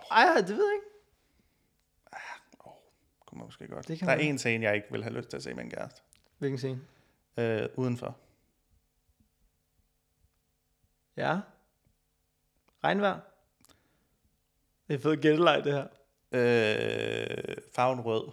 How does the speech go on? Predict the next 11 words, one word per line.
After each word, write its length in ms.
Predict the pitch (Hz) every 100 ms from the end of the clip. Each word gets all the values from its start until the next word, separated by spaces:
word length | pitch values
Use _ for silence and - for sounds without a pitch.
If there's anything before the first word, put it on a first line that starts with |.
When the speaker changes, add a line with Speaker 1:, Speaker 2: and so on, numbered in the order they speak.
| - _ _ _
Speaker 1:
Okay. 200 | 185 208 -
<laughs> 40 | - - - - - -
Okay, 420 | 190 - - 147 -
yes. 360 | 151 135 - - - - -
Speaker 2:
Er 60 | 143
vi, 80 | 143
ved 80 | 151
vi 40 |
Speaker 1:
Modtaget. 720 | 156 180 262 - 185 139 123 117 -
Speaker 2:
Ja, 220 | 156 135
til 100 | -